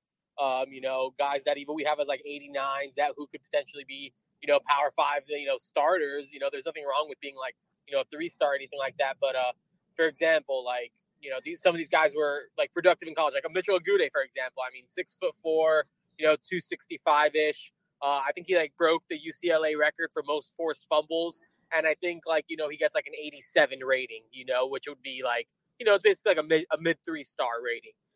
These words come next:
So, um, yeah, I think, uh, you know, there, there is a whole new ranking system. Uh, there are guys that are ranked higher as transfers than they were as recruits. There are guys that are ranked lower as rec-,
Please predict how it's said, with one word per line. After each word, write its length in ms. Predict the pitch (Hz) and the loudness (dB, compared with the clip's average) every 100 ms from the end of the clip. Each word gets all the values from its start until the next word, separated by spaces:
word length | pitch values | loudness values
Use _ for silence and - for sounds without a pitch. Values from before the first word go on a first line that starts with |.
| _ | _
So, 280 | - 190 180 | 6 8 10
um, 200 | 175 175 | 6 2
yeah, 180 | 233 185 160 | 2 4 4
I 100 | 160 | 2
think, 220 | 202 196 | -2 -2
uh, 340 | 202 175 160 151 - _ _ | 2 2 2 -2 -8 _ _
you 60 | 170 | 0
know, 120 | 170 160 | 0 6
there, 220 | 175 180 165 | 8 8 4
there 160 | 170 | 2
is 140 | 185 180 | 4 4
a 100 | 175 | 2
whole 240 | 170 180 | 2 -2
new 180 | 180 170 | -4 -2
ranking 360 | 160 160 165 151 | -4 -4 -12 -8
system. 640 | 165 - - 160 156 151 _ _ - | -6 -4 0 0 0 -6 _ _ -2
Uh, 180 | 151 143 | 0 2
there 240 | 147 147 | 2 4
are 160 | 147 156 | 4 4
guys 260 | 156 156 156 | 2 2 2
that 100 | 151 | 2
are 140 | 143 | 2
ranked 220 | 151 156 - | 0 0 0
higher 300 | 151 156 156 | 2 4 2
as 100 | 131 | -4
transfers 560 | - 160 156 151 165 139 | -4 -4 -4 -8 -10 -10
than 100 | 151 | -10
they 80 | 147 | -4
were 180 | 147 147 | -2 -2
as 60 | |
recruits. 540 | 131 - 170 175 - _ _ _ - | -4 -10 -4 -4 -6 _ _ _ -6
There 80 | 151 | 0
are 40 | |
guys 280 | 147 147 139 | 4 4 2
that 120 | 147 | 0
are 140 | 139 | 2
ranked 340 | 139 139 135 127 | 0 -2 -4 -10
lower 440 | 135 165 196 190 185 | 2 8 8 8 6
as 200 | 175 156 | 4 0
rec-, 140 | 165 | -8